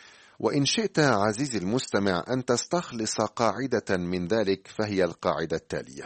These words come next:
لأنه في المسيح يسوع ليس الختان ينفع شيئا ولا الغرلة، بل الخليقة الجديدة.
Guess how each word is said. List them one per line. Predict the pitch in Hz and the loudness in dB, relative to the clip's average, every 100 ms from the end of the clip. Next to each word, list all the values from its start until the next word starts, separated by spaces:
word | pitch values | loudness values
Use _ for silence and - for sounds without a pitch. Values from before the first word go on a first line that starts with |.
| - _ _ _ _ - | -16 _ _ _ _ -8
لأنه | 87 87 104 90 87 | -2 0 0 0 -2
في | - | -2
المسيح | 90 85 87 - 98 - | -2 -2 -4 -6 -8 -6
يسوع | 82 78 - 120 104 82 | -4 -4 -2 0 2 2
ليس | 85 113 110 - | 2 0 0 -4
الختان | 85 - 95 120 110 92 90 | -6 -6 0 2 2 0 0
ينفع | 113 113 104 82 | -2 0 0 0
شيئا | 90 131 120 95 101 | 0 -2 -2 -4 -4
ولا | 95 104 113 | 0 0 0
الغرلة، | 101 104 151 107 95 90 - - - _ | 0 2 2 2 0 -2 -8 -20 -20 _
بل | 92 117 | 2 4
الخليقة | 120 104 98 123 160 - 98 98 | 4 2 -2 -2 -4 -6 -6 -6
الجديدة. | 80 76 78 76 | -6 -8 -10 -14